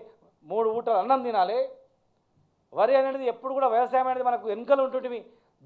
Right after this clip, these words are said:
దేశంలో నెంబర్ వన్ స్థానం రావాలి, కోటి ఎకరాలు అన్నం కాదు, రెండు కోట్ల ఎకరాలు మనం పండించాలి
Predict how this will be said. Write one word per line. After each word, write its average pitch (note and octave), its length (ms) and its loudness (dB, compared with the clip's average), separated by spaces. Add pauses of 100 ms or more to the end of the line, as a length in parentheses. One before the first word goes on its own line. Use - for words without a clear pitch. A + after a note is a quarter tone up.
దేశంలో B3 380 0
నెంబర్ C4+ 220 10
వన్ C#4 160 2
స్థానం B3 320 6
రావాలి, E3+ 280 2 (480)
కోటి C#4+ 240 4
ఎకరాలు C#4 320 2
అన్నం C4+ 260 -2
కాదు, A#3 140 4 (100)
రెండు C4 180 -8 (120)
కోట్ల C#4+ 240 8
ఎకరాలు C4 320 2
మనం B3 160 -2
పండించాలి G3 500 -6